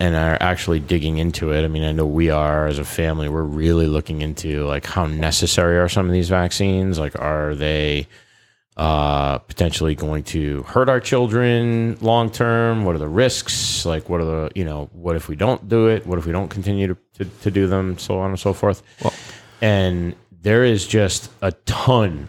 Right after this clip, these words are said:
Speaker 1: of data and information out there in books and, uh, and videos and documentaries that, that, uh, people should be researching before they make these decisions unilaterally or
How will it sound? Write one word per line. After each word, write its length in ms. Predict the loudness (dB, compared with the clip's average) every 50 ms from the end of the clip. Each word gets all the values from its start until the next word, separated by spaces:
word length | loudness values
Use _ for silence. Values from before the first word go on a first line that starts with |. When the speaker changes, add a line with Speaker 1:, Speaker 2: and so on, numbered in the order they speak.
| -6 -6
Speaker 1:
of 200 | -6 -6 -4 -2
data 260 | -2 0 0 0 0
and 140 | -2 -2 -4 -4
information 880 | -4 -4 -4 -6 -4 -2 0 0 0 0 -2 -4 -6 -6 -8 -12 -14 -10 -4
out 240 | 0 0 0 0 0
there 220 | 0 0 0 0
in 160 | -2 -4 -6 -4
books 540 | 0 2 2 2 2 2 2 0 0 0 0
and, 440 | -2 -2 -2 -2 -2 -4 -6 -8 -10 _ _ -2
uh, 460 | 0 2 2 2 2 2 2 0 0 0 -2
and 160 | -2 0 0
videos 460 | 2 2 2 2 2 2 2 0 -2
and 80 | 0 0
documentaries 680 | 0 0 0 -2 -2 -2 0 0 0 0 0 -2 0 0
that, 180 | -2 -2 -4 -4
that, 300 | -2 0 0 0 0 -2 _ _ _
uh, 180 | -2 -2 -2 -2
people 260 | -2 -4 -6 -6 -4
should 160 | -4 -4 -4 -4
be 240 | -4 -4 -4 -4 -8 -10 -16 _ _ _ _ _ _ _ _ _ _ _ _ _ _ _
researching 560 | -4 -2 0 0 0 0 -2 -2 -6 -8 -8 -12 _ _ _ _ _ -4
before 280 | -2 2 2 2 2
they 100 | 2 2
make 220 | 0 0 0 -2 -2
these 160 | -6 -6 -6
decisions 680 | -4 -4 -2 -2 -2 -2 -4 -4 -6 -6 -6 -8 -10 -12 _ -4
unilaterally 640 | -2 -2 0 0 0 -2 -2 -4 -8 -10 -12 -16 -18 _ _ _ _ _ _ _
or 360 | 4 4 6 6 6 4 2